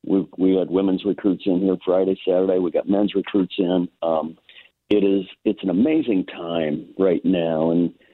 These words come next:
you know, there's an evolution of, uh, college sports happening right now. I'm not sure anybody knows what the end result's gonna be in another twenty-four months.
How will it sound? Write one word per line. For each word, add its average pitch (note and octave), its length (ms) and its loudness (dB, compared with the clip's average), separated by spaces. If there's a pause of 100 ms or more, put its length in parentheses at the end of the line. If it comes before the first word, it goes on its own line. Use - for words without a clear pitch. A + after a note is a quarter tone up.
(240)
you G2 160 0
know, F2+ 140 2
there's F#2 180 0
an F2+ 180 0
evolution G#2 600 0
of, E2+ 240 -2
uh, E2+ 220 0 (100)
college F#2 360 -2
sports F2 360 -2
happening F2+ 400 0
right F2+ 300 2
now. F2+ 480 -2 (120)
I'm F2+ 140 0
not F2+ 140 0 (120)
sure F#2+ 160 0
anybody F#2 460 2
knows F#2+ 500 0 (520)
what F#2 420 -2
the F#2 140 -2 (100)
end G2+ 260 0
result's G2 540 0
gonna G2+ 140 -2
be G#2+ 260 0
in G#2+ 100 0
another G#2 460 0 (140)
twenty-four A2+ 480 -2
months. A2 380 -2